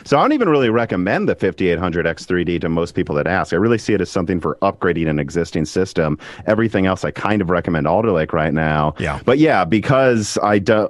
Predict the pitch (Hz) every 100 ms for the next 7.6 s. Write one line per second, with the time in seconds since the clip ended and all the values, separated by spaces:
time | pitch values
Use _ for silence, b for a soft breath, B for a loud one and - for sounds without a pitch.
0 | - 101 80 76 92 127 139 120 117 120
1 | 117 110 110 101 107 110 92 73 78 69
2 | 69 64 80 85 107 120 95 87 104 143
3 | 147 131 117 107 95 92 101 - 76 -
4 | 71 71 73 71 73 - - - 131 110
5 | 113 123 127 120 110 120 110 107 107 104
6 | 101 87 - 113 107 92 90 98 90 98
7 | 90 85 95 107 107